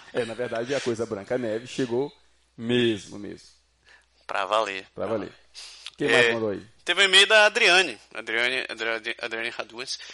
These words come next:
Speaker 2: Ela, olha só, se eu for contar a história inteira, eu, eu passo um programa inteiro explicando. Mas, assim, resumidamente, a Adriane casou com,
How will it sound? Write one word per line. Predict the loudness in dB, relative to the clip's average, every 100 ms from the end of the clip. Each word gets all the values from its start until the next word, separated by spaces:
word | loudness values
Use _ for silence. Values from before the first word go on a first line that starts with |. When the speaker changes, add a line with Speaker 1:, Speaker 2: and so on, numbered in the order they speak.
| -18 -20 -20 -18 -2
Speaker 2:
Ela, | 0 4 6 6 4 2 -4 -6
olha | -6
só, | -2 -2 -2 -6
se | -8
eu |
for | -6 -4
contar | 0 2
a |
história | 2 2 2 2
inteira, | -2 0 2 4
eu, | 4 2 -2 -4
eu | -2
passo | -2 -2
um |
programa | -2 0 -2
inteiro | 0 -2
explicando. | 0 -4 -4 -4
Mas, | -2 -2
assim, | -4 -8 -2
resumidamente, | 2 2 0 0 2 4 2 0 -2 -8 -12 -20 -6
a | 0
Adriane | 0 2 4 4 0 -8 2
casou | 4 4 2 -2 -8 _ _
com, | -8 -6 -6 -10